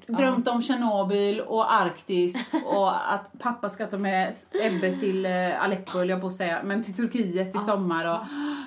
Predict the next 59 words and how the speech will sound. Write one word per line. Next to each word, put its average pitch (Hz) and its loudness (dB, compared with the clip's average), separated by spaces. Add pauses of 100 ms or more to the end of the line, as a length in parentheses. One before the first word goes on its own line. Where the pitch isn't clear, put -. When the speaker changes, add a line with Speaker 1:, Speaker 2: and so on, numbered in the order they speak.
Speaker 2:
du 220 -8
vet, 180 -2 (520)
hur 269 6
mycket 196 -4
stress - -8
som 180 -4
helst. - -4
Och 233 -6
han 233 -4
bara, 262 0
"Nej, 320 4
men 320 4
det 311 -2
är 285 2
bombhot 302 0
här 269 0
i 226 0
Mölnlycke 220 -2
centrum, 196 -6
så 214 -10
vi 247 -4
har 254 -2
fått 254 -12
stänga 240 -2
banken 208 -2
och 226 -4
utrymma 185 -2
och" - -6
Speaker 1:
Oj, 294 2 (280)
oj, 185 2
oj. 165 -8
Speaker 2:
panik! 294 6
Speaker 1:
Oj, 254 0
oj, 170 0
oj. - -4
Speaker 2:
Du 214 -2
såg 349 4
Speaker 1:
Ja. 214 6
Speaker 2:
detta 269 2
på 240 0
nyheterna? 175 2
Speaker 1:
Mm, 233 -2
mm. 285 0 (140)
Speaker 2:
Ja. 160 0
Speaker 1:
Jag 254 2
gjorde 233 0
det, 220 0
och 214 0
det 220 -4
var 233 2
en 233 -2
annan 202 -2
som 190 -4
skulle 190 -6
åka 240 -4
till 185 -6
Mölnlycke, 185 -6
men 190 -4
som, 180 -6